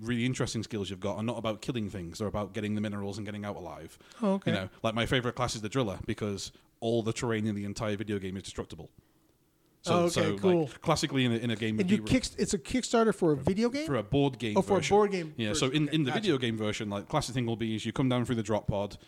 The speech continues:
Speaker 1: you drill out into some tunnels, you go and do a thing, find your stuff,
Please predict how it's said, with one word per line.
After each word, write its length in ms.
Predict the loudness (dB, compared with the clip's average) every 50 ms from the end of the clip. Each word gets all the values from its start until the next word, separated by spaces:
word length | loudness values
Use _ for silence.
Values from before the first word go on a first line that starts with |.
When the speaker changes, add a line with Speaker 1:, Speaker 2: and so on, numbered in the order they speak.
| -20 _ -8
Speaker 1:
you 100 | -8 -4
drill 220 | 0 0 2 4
out 180 | 4 2 2 0
into 140 | -4 -4 -4
some 160 | -4 -4 -4 -6 -6 -4
tunnels, 400 | -4 -2 -2 -2 -2 -4 -6 -4
you 60 | -4
go 140 | -2 -2 -2
and 260 | -2 -4 -6 -6 -4 -2
do 100 | 0 0
a 60 | 0
thing, 320 | 0 0 0 0 -2 -2
find 260 | -2 -2 -2 -2 -2
your 80 | -2 -4
stuff, 380 | -4 -2 -2 -2 -2 -4 -10